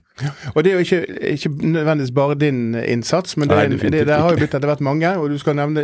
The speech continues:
Speaker 1: Inge Hilland,
Speaker 2: Mm.
Speaker 1: han er en viktig partner for deg.
Speaker 2: Mm.
Speaker 1: Men det vi skal prate om i dag, eh,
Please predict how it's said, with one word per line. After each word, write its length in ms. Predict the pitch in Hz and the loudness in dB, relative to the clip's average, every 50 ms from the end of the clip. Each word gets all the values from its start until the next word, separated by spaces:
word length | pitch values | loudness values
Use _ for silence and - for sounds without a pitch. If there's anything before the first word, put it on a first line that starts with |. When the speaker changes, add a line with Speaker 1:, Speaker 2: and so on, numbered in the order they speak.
| 131 139 | 0 -2
Speaker 1:
Inge 220 | 131 127 131 131 | -2 0 0 0
Hilland, 380 | 131 139 147 156 151 165 185 185 | 0 0 0 0 0 -2 -4 -4
Speaker 2:
Mm. 80 | 135 131 | -2 -2
Speaker 1:
han 160 | 139 143 135 | -2 -2 -2
er 100 | 131 131 | -4 -6
en 120 | 127 131 127 - - 131 | -6 -6 -8 -8 -8 -8
viktig 240 | 143 143 - 139 123 | -8 -8 -8 -8 -6
partner 260 | - 135 123 143 131 | -6 -6 -4 -4 -6
for 100 | 117 135 | -4 -4
deg. 180 | 135 156 185 - | -4 -6 -6 -4
Speaker 2:
Mm. 160 | - 101 98 95 - - - - - - - | -2 -2 -2 -2 -4 -10 -16 -18 -12 -4 0
Speaker 1:
Men 100 | 165 175 | 2 2
det 120 | 190 240 214 | 4 4 2
vi 80 | 214 | 2
skal 260 | 202 - 185 165 156 147 | 2 2 2 2 2 0
prate 260 | - - 170 160 - 175 | 0 0 0 0 0 0
om 60 | 156 | 0
i 60 | 143 | 0
dag, 280 | 139 147 139 131 120 117 | 0 0 0 0 0 0
eh, 400 | 117 117 113 113 113 - - | 0 0 0 -2 -2 -4 -6